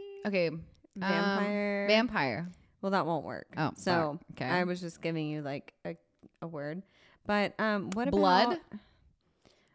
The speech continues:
Speaker 2: about Um, no, it's gonna be a while.
Speaker 1: Suck?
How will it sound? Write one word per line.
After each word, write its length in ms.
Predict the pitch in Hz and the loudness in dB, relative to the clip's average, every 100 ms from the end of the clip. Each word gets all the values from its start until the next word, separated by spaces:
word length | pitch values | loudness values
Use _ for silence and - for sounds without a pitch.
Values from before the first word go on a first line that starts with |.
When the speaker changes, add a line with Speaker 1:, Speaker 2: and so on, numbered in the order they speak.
| _ - | _ -6
Speaker 2:
about 20 | |
Um, 420 | 262 262 262 262 - | -4 -2 -2 -2 -2
no, 260 | 202 190 | 0 0
it's 180 | 175 - | -4 -6
gonna 140 | 220 | -6
be 100 | 202 | -2
a 80 | 175 | -2
while. 460 | 151 147 156 160 180 _ | -4 -4 -6 -6 -10 _
Speaker 1:
Suck? 580 | - - 214 202 - | -6 2 6 6 4